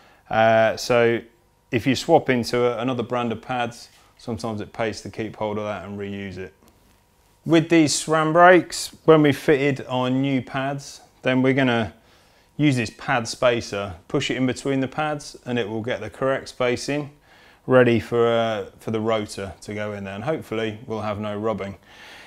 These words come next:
If you've got different brakes or you don't have one of these, then the best thing to do before you take your pads out is to use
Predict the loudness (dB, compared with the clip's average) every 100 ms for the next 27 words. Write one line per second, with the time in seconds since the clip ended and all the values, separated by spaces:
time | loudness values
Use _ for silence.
0 | -8 4 6 6 -2 -16 -20 _ _ _
1 | _ _ _ _ _ _ _ _ -2 2
2 | 4 4 0 0 0 4 4 2 -4 -8
3 | -2 0 0 4 4 6 2 2 0 0
4 | 0 0 -2 -6 -4 -2 2 2 2 -2
5 | -4 -2 0 0 0 -6 -2 2 4 4
6 | 2 2 0 0 -4 2 2 4 2 2
7 | 2 -4 _ _ _ _ -10 -4 0 2
8 | 2 2 0 -2 -8